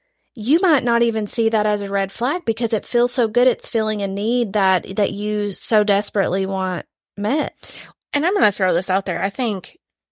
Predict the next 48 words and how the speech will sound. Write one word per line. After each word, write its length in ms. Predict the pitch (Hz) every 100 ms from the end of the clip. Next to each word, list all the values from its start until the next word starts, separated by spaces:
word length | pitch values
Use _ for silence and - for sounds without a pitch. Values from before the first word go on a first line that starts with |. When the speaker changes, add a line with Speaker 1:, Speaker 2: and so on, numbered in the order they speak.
| _ _ _
Speaker 2:
eight 200 | 226 226
out 120 | 220 180
of 160 | 180
ten 320 | - 208 185 - _
people 340 | - 220 - 165
that 180 | 151 175
get 160 | 185
together, 680 | 180 175 190 170 160 170 - _ _ _
they 100 | 196
seek 300 | 196 - 247
out 140 | 208 196
that 160 | 170
relationship 720 | 175 180 190 196 190 185 170 - -
because 380 | 190 - 185 180
of 140 | 165
the 100 | 165
fear 260 | - 156 151
of 80 |
loneliness. 720 | - 165 156 - - 226 - - _ _ _ -
Speaker 1:
Mm-hmm. 320 | 233 226 220 233 -
Speaker 2:
And, 300 | - 202 175
you 80 | -
know, 100 | 190
I 100 | 180
just 200 | 220 -
pulled 180 | - 180
that 140 | 156
number 480 | 190 185 160 156 151 - -
out 120 | 185 185
of 120 | 175
nowhere, 440 | 180 208 156 117
but 240 | 185 190 -
I 260 | 190 190
know 360 | 196 185 185 185
that 480 | 180 180 175 98 - _ _ _ _ _ _ -
most 320 | 185 240 -
people 580 | 190 - 190 202 208 -
keep 280 | - 202 -
their 160 | 185
fear 320 | 180 190 185
so 260 | 185 196 190
close 300 | - 190 -
to 100 | 190
them 220 | 180 175
that 160 | 180 170
they 100 | 180
don't 160 | 180
even 460 | 175 175 170 170 180